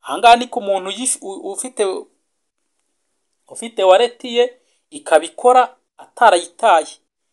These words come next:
Utazagira gutya ukayita, wamara kuyita ati, "Burya ndajyamo nyibone," oya, icyo gihe ntabwo uba ukiyigira. Ahubwo hano ni umuntu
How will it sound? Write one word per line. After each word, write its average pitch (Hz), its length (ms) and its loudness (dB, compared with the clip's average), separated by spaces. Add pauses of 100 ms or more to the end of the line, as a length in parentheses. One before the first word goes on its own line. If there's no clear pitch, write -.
(640)
Utazagira 190 500 2
gutya 220 220 -10
ukayita, 214 460 0
wamara 196 260 6
kuyita 226 340 -10
ati, 180 140 -12
"Burya 214 200 0
ndajyamo 190 400 2
nyibone," 196 400 -6
oya, 160 500 2
icyo 151 220 -12
gihe 165 160 -8
ntabwo 170 300 -2
uba 170 80 -10
ukiyigira. 139 500 -16 (320)
Ahubwo 214 300 0
hano 226 380 4
ni 165 140 -6
umuntu 160 460 -8